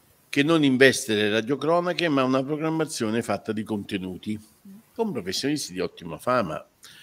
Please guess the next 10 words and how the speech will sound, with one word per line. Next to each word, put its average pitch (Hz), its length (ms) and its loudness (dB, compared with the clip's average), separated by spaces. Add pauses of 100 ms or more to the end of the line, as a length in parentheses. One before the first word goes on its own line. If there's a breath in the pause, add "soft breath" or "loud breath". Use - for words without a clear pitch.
(220 loud breath)
la 98 160 -2
nostra 98 340 -2
amica 98 300 -2
Giulia 95 260 -4
Mizzoni, 131 580 0
ma 87 140 -2
soprattutto, 85 1200 -4
per 92 100 -8
dire, 98 260 -2
Piccinini 101 1040 0